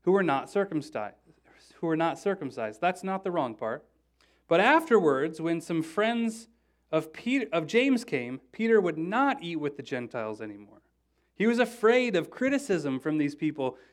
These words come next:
who insisted on the necessity of circumcision.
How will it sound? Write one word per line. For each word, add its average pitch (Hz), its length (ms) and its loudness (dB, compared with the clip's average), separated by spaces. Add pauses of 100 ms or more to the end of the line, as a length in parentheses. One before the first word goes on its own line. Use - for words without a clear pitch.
who 208 120 6
insisted 208 640 0
on 180 120 4
the 175 60 2
necessity 202 680 0
of 180 100 -2
circumcision. 120 760 -8